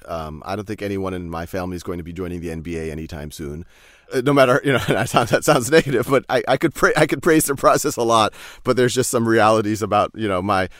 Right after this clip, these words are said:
my reflexes and, and, uh, the expected height of my <laughs> children <laughs> that, that will, uh, probably, uh, but I will say that people in, in my family could probably get a lot better at basketball, uh, than most people would expect.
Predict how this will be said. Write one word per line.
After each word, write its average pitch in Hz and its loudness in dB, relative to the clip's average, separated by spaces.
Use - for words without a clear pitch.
my 98 -2
reflexes 104 -2
and, 95 -4
and, 90 -6
uh, 82 -6
the 95 -6
expected 101 -6
height 95 -2
of 90 -10
my 95 -4
<laughs> - -8
children - -2
<laughs> 170 -4
that, - -2
that - -2
will, 135 2
uh, 110 4
probably, 113 2
uh, 101 2
but 156 4
I 143 4
will 196 6
say 139 2
that 156 -2
people 143 0
in, 135 0
in 131 -2
my 123 4
family 123 0
could 139 -8
probably 131 0
get 120 -2
a 117 2
lot 127 2
better 143 2
at 117 -2
basketball, 117 2
uh, 110 -2
than 113 -2
most 127 0
people 117 -4
would 110 0
expect. - 0